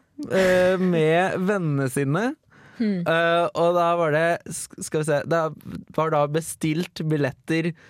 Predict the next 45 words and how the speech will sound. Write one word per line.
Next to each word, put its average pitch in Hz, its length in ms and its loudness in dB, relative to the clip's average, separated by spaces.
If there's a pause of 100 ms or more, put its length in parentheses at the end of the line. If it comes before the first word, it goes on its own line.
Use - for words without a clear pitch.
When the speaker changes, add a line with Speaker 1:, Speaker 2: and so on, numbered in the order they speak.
(240)
Speaker 1:
til 151 340 0
Star 120 540 -2
Wars, 185 300 0
står 143 260 0
det 135 60 2
her. 135 220 0 (520)
Eh, 151 380 2
og 151 120 -2
da 165 120 0
var 147 180 2
det, 147 340 2 (260)
eh, - 100 -2 (460)
skulle 147 380 -2
på 160 180 -2
Colosseum, 170 760 0 (240)
Speaker 2:
Ja. 202 80 -6
Speaker 1:
eh, 160 360 2
i 190 60 4
Oslo. 196 420 0 (360)
Speaker 2:
Ja. 208 180 -14 (300)
En 151 100 2
Speaker 1:
Eh, 160 120 2
Speaker 2:
kinosal 160 340 -2 (160)
Speaker 1:
en, 165 80 0
en, 170 160 -2
Speaker 2:
i 196 240 0
Speaker 1:
en 202 80 0
Speaker 2:
Oslo, - 100 0
ja. 151 60 0
Speaker 1:
kinosal, 143 480 0
ja. 165 140 0
Det 156 180 -4
er 170 200 2
den 160 160 -2
store 143 380 0
kuppelen 131 580 -2
i 131 300 0
Oslo, 120 380 -2
hvis, 123 240 -4
Speaker 2:
Ja. 123 220 0
Speaker 1:
eh, 123 40 0
noen 127 240 -2
har 143 100 -2
vært 131 220 -6
der. 175 280 -2